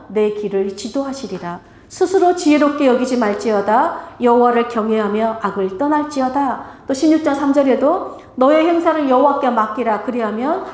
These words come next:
네가 경영하는 것이 이루어지리라"라고 말씀합니다.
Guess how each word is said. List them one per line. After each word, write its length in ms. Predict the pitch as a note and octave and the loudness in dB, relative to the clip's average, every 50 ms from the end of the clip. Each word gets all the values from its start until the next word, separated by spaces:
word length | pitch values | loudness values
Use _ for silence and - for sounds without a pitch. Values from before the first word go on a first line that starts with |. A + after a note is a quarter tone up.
| - - - | -16 -16 -10
네가 320 | - A3+ A3+ G#3+ A3+ A3 | -6 -6 -2 -2 -2 -2
경영하는 520 | A3 A#3+ A3+ A3 A3+ A3+ A3 G#3 G#3 G3+ F#3+ | -2 -4 -4 -2 -2 -2 -2 -2 -4 -4 -2
것이 680 | F#3 F#3 F#3 - - C#4+ E4 F4 D#4+ - - - - - - | -4 -4 -4 -4 -4 -4 -4 -4 -6 -10 -16 -20 -14 -6 -2
이루어지리라"라고 1080 | C4 C4 B3 C#4 C#4 C4+ C4+ C4+ C#4 C4 C4+ C4 C4+ C4+ D4 C#4+ B3+ F#3+ F3+ E3+ E3+ F#3+ | -2 0 0 2 2 2 0 0 -2 -4 -4 -4 -2 -2 -2 -2 -4 -6 -8 -10 -10 -8
말씀합니다. 720 | F#3 E3+ E3 - - G3 F3+ E3 E3 E3+ E3 - F3 E3+ | -10 -10 -10 -10 -12 -12 -12 -12 -12 -14 -14 -16 -16 -18